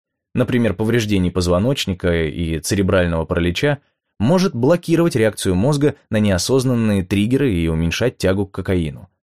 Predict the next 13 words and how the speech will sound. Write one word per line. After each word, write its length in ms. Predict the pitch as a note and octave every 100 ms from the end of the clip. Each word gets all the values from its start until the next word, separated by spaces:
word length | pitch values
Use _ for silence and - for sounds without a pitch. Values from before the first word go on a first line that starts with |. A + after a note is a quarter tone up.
| _ _ _ _ _
Однако 400 | - G#2+ C3 B2
настоящий 580 | A#2+ - A2 D3 E3 -
вопрос 480 | G#2 F2+ F2 C#2+ - _ _
в 100 | -
том, 320 | - C#3 C#3+ -
способен 600 | - A2+ - F3 D3+ B2
ли 140 | G2+
человеческий 720 | G2 G#2 G2 A#2+ A#2 F#2 - F2
мозг 380 | G2 G#2+ -
измениться 560 | E2 E2 F2 D#3 - E2+
даже 240 | E2 D#2+
после 320 | - E2 D2+ D2
того, 480 | C2 D2+ B2+ G#2+